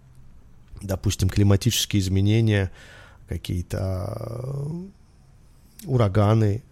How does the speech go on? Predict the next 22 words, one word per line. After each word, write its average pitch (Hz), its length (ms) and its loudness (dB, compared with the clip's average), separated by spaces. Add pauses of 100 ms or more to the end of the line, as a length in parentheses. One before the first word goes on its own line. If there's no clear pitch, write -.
э, 98 720 -6
делают 101 520 -2
нефть 98 300 2
в - 40 2
одном 92 280 2
регионе 92 400 2
дороже 101 500 2
или 104 140 4
наоборот 107 560 6
дешевле, 80 500 0
кстати. - 380 -6
И - 20 -2
такое 92 400 0
бывает, 101 540 -2 (920)
когда, 101 640 2 (1700)
э, 95 260 -2 (600)
порты 113 400 6
закрыты 95 720 2 (380)
и 87 360 -4
нефть 95 400 -4
невозможно 98 640 4
вывезти 95 580 -2